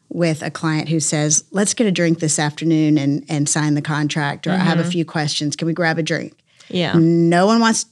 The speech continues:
Speaker 1: most people don't wanna have coffee, and they're not looking to go to lunch, but they love a four o'clock, five o'clock cocktail.
Speaker 2: I love that.
Speaker 1: And I find my
Speaker 2: <laughs>
Speaker 1: schedule, it's not in excess, but there's a lot of that.
Speaker 2: Yeah.
Speaker 1: And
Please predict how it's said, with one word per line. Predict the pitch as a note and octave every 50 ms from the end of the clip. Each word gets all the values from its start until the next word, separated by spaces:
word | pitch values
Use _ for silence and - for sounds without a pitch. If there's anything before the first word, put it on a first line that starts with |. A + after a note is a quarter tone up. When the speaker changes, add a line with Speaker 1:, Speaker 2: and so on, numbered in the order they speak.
| - - G#3+
Speaker 1:
most | G#3 - - F#3 F3+ F3 F3 E3+ E3 D#3 -
people | - D#3 D3 D#3 D#3 D3
don't | E3 D#3 D3
wanna | E3 E3 E3+
have | E3+ E3+ E3+
coffee, | - D3+ C#3 C#3 C#3+ D#3+ D#3 D3+ C#3+
and | D#3 D#3 D#3
they're | D3+
not | D3+ D#3+ D#3 D#3+ - F3
looking | E3 D#3+ - E3
to | D#3+ D#3
go | E3 D#3+
to | E3 E3
lunch, | D#3 D3 C#3+ C#3+ C#3+ - - - - _ _ _ _
but | F3+ F3
they | - F#3 F3
love | E3+ E3+ D#3+ E3 D#3+ D#3+
a | D#3+
four | - - F3 E3+ E3 E3
o'clock, | D#3+ - E3+ D#3+ D#3 - -
five | - D#3+ D#3 D3+ D3
o'clock | D3+ - - D3+ D3 - -
cocktail. | - D3+ - - - - - - - - D#3+ -
Speaker 2:
I | F#3+ F3+
love | E3 D#3+ F#3 G#3+ -
that. | E3 E3+ F3+ F3+ - - - -
Speaker 1:
And | G3 F#3+ F#3+
I | F#3 F3+
find | F3+ - G3 F#3+ F#3+ G3 G3
my | F3 F3 F3
Speaker 2:
<laughs> | E3 - - -
Speaker 1:
schedule, | - - F3 E3 E3 D#3 D#3+ D#3+ D#3+ D#3 D3+ D3 D3 D3+ E3 - _ _ _ -
it's | - G3+ G3 - -
not | F3+ F3 E3+ F3 F#3 -
in | A3 A3
excess, | B3 - - - - G3+ F3+ F#3 A3 B3 - - -
but | - _ F3+ E3 D#3+ D#3+ - - -
there's | - G3 F3 E3+ D#3
a | F#3 E3
lot | D#3+ D#3 D3+ F#3 B3 D4
of | A#3+ F#3
that. | - - - - - - - - _
Speaker 2:
Yeah. | - G3+ F3+ F3 G2 - - - -
Speaker 1:
And | G3 G3 G3 G3 G3 G3 G3+ G3 F3 -